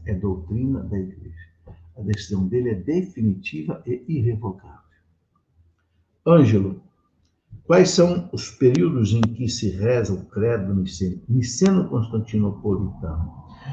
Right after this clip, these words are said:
Ô, ô, Ângelo, não tem uma obri-, uma obrigatoriedade. Aqui no Brasil, de vez em quando,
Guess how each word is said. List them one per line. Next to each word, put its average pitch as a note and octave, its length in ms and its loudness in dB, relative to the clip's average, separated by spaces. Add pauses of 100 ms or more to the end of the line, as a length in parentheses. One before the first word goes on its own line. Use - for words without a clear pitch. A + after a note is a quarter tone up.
(240)
Ô, D#3 400 4
ô, F3 100 6
Ângelo, C#3+ 200 2
não F#3 140 2
tem E3+ 120 -2
uma D#3+ 100 0
obri-, D3+ 300 -4
uma C3+ 180 2
obrigatoriedade. B2 1040 -4
Aqui D#3+ 140 -12
no F3+ 80 2
Brasil, D3+ 400 0
de C3 80 -4
vez E3 260 4
em A2+ 120 0
quando, C3 500 0